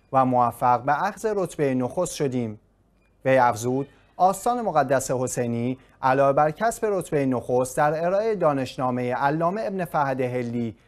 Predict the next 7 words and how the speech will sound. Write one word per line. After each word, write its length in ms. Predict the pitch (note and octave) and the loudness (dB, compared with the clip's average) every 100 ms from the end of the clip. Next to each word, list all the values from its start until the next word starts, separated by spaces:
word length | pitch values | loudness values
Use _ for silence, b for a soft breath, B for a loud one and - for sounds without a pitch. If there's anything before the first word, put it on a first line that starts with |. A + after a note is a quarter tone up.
| b _ | b _
در 200 | C3 B2+ | 2 2
بخش 380 | A2+ B2 - C#3 | 2 2 0 -4
بهترین 600 | B2 B2+ B2+ C3 B2+ A#2+ | 0 0 0 0 0 0
ناشر 380 | A#2+ A2+ B2 | -2 -2 -4
نیز 300 | A#2 B2 B2 - | -4 -4 -8 -6
تجلیل 480 | D3 D3 C3+ D#3 | -4 -2 -2 -4
شد 340 | D3 - B2 | -4 0 0